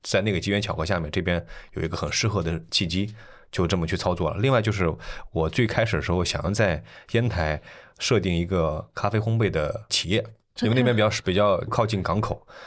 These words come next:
Speaker 1: 其实烟台啊，虽然说刚刚我们说这个，呃，消费水平也好等等，它还不算很高的一个状态，但烟台呢，在这个咖啡生豆的进口的这个堆场当中，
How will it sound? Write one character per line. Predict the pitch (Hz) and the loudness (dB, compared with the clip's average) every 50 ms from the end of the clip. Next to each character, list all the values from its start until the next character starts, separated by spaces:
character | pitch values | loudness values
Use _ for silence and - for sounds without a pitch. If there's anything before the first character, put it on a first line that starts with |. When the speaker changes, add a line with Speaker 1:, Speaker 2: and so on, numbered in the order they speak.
| - - - - | -18 -20 -8 -4
Speaker 1:
其 | - - 117 | 0 0 2
实 | 110 135 127 131 | 2 2 2 4
烟 | - 139 143 | 2 2 2
台 | 123 92 92 82 | 2 0 0 0
啊， | 78 73 - - - - - - - | -2 -2 -4 -8 -14 -20 -20 -16 -12
虽 | - - 131 127 | -2 2 4 6
然 | 123 | 6
说 | 120 123 | 6 6
刚 | 113 117 | 4 4
刚 | 117 113 | 4 4
我 | 104 | 2
们 | 87 82 - | 2 0 -2
说 | - - 98 92 | 0 2 2 4
这 | 87 95 87 | 4 2 2
个， | 80 - 80 78 80 - - - - - - - - - - | 2 0 -2 -2 -4 -8 -16 -20 -20 -20 -20 -20 -20 -8 -4
呃， | - 95 | -2 2
消 | - 120 113 | 2 4 4
费 | 110 113 98 - - | 4 4 2 2 0
水 | - - 101 | -2 -2 -2
平 | 85 - 90 | -2 0 0
也 | 90 92 92 | 0 0 0
好 | - - 82 78 - | 0 0 -4 -4 -2
等 | 85 - 90 | -2 -2 0
等， | 92 87 78 73 - | 0 0 0 -2 -2
它 | - - | -2 -2
还 | 101 107 | -2 0
不 | 110 117 | 0 0
算 | 110 - 92 | 2 2 0
很 | - - 82 92 | -2 -4 -4 -2
高 | - - 117 | 2 2 2
的 | 131 95 | 2 2
一 | 78 | 0
个 | 71 82 - - - - - - - - - - - | -2 -4 -4 -4 -8 -10 -14 -20 -20 -20 -20 -16 -4
状 | - 110 95 80 | 0 0 0 0
态， | - - - - - - - - - - - - - - | -2 -8 -10 -10 -10 -16 -20 -18 -18 -20 -20 -20 -20 -4
但 | - 113 113 | -2 0 2
烟 | 127 139 | 2 4
台 | 131 110 104 101 | 4 2 2 4
呢， | 104 98 90 85 - - - - - - _ - - | 2 2 0 0 -4 -10 -16 -18 -18 -20 _ -20 -8
在 | - - - 107 98 92 80 - - - - _ - 113 | 0 2 4 4 4 4 2 0 -4 -10 -16 _ -8 -2
这 | - 123 | 0 0
个 | 101 92 | 0 2
咖 | - - - 113 127 | 0 0 0 0 0
啡 | 127 139 135 131 | 2 2 2 2
生 | 120 - 143 147 151 | 2 2 2 2 4
豆 | 151 135 | 2 4
的 | 101 85 | 2 2
进 | 85 - 170 135 | 2 2 2 2
口 | 104 - - 78 73 | 2 0 -2 -2 -4
的 | - - 80 | -6 -4 -2
这 | - 92 85 | 0 0 0
个 | 80 76 73 76 - - - - - - - _ | 0 0 -2 -2 -6 -10 -16 -20 -20 -20 -4 _
堆 | - 135 147 | 2 2 2
场 | - - 90 82 | 2 0 -2 0
当 | 87 90 85 85 | 0 0 0 0
中， | 82 92 87 90 | 0 0 -2 -2